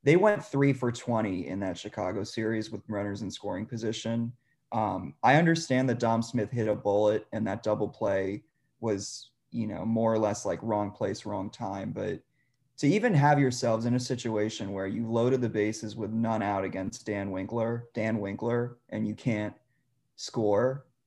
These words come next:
Um, I mean, I, I, like, the rally that fell short against Craig Kimbrel on Tuesday,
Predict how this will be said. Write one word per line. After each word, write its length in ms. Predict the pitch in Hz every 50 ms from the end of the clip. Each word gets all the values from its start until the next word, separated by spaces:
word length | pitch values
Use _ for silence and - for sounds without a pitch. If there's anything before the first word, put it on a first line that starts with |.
| _ _ _ _ _ -
Um, 460 | - 120 117 110 98 95 101 85 - - _ _ _ _ _ _ _ _ _ _ _ _ -
I 40 | 127
mean, 140 | 123 120 120
I, 240 | 120 131 139 139 - -
I, 280 | 131 143 139 135 127 - - _ -
like, 320 | 143 139 131 131 - - _ _ _ _ _ _ _ -
the 100 | 135 139
rally 520 | 120 123 131 135 143 151 151 160 156 156
that 240 | 147 127 110 101 -
fell 220 | - 139 131 127 123
short 280 | - - 127 120 123
against 280 | 127 123 117 117 - -
Craig 260 | - - 131 120 120
Kimbrel 540 | 120 - 123 117 117 127 131 123 123 123 98
on 180 | 101 107 113
Tuesday, 760 | - - 127 110 117 117 - 139 127 131 135 131 135 131 -